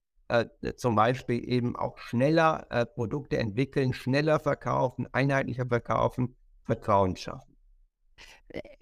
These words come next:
Speaker 2: Vertrauen ist ein riesiges T-, Thema, Wolfgang, ne? So ein riesengroßes Thema. Ähm, viele Leute draußen sprechen immer von einer Super K I, die dann auch kommen wird und uns alle übernehmen wird.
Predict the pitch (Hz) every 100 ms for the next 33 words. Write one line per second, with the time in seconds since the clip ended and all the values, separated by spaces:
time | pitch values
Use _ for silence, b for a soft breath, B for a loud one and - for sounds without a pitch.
0 | - - - 208 233 254 233 208 202 240
1 | 269 262 233 208 - - - - - 220
2 | 208 185 160 - 175 - 175 175 185 202
3 | 202 180 190 185 220 208 196 175 190 202
4 | 175 - 185 170 196 226 B B B B
5 | B 208 202 202 196 _ - - _ _
6 | _ _ 247 254 233 208 214 233 214 170
7 | 180 233 240 - 226 233 - 214 214 220
8 | 220 202 214 196 202 208 202 B B B
9 | - - 247 220 220 - 208 165 - 180
10 | 185 202 202 190 185 196 185 - 220 220
11 | 214 185 190 - 185 190 - - 196 202
12 | 202 185 190 190 196 190 165 160 _ _
13 | _ _ - 180 175 - - -